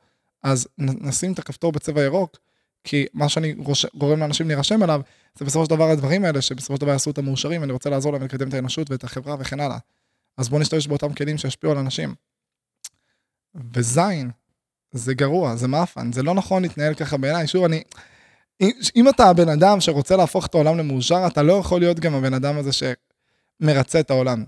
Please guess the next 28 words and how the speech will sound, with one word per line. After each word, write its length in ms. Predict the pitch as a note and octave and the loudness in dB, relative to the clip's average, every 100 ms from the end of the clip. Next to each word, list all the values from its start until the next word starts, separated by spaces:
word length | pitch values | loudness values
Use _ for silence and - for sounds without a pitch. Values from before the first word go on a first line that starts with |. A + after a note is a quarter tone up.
| - | 0
אתה 120 | C#3+ | 4
לא 80 | G3 | 4
יכול 340 | G#3+ G3+ G3+ | 4 2 0
במקביל 360 | F3+ D3 E3 F3 | 0 0 0 0
לרצות 240 | D3+ E3 | 0 -2
את 60 | D3+ | 0
העולם 200 | D3+ D#3 | 0 0
ולהפוך 300 | C#3 D3 C#3 | -4 -6 -6
את 40 | |
העולם 220 | C#3+ C#3 | -4 -4
למאושר, 420 | C#3+ C3+ B2+ C#3+ C3 | -4 -4 -4 -4 -4
כי 120 | C3+ | -2
שוב, 200 | - F#3 | 0 0
כשאתה 160 | - | -2
הופך 260 | C#3 - F3 | -6 -2 -4
את 80 | F3+ | 0
העולם 320 | D#3 D3 F3 | 0 2 0
למאושר, 420 | E3 C3+ B2 F3 E3 _ _ _ _ | -2 -4 0 2 0 _ _ _ _
אתה 140 | A#2+ C3 | -6 -4
צריך 260 | - - | -2 0
להראות 320 | E3 D3+ E3+ | 0 0 0
לו 100 | E3+ | -2
שאתה, 280 | D#3 D3+ C3+ - _ _ _ _ _ | -2 -2 -4 -6 _ _ _ _ _
שאתה 220 | - - | -12 -2
יכול 360 | C3+ C3 F#3 F#3+ - | 0 2 2 2 0
ל-, 120 | G#3+ E3+ | -8 -10
להתנהל 600 | F#3+ F3+ E3+ - D#3 F3 | -8 -6 -6 -2 0 0
ככה, 240 | - D#3+ | -2 -4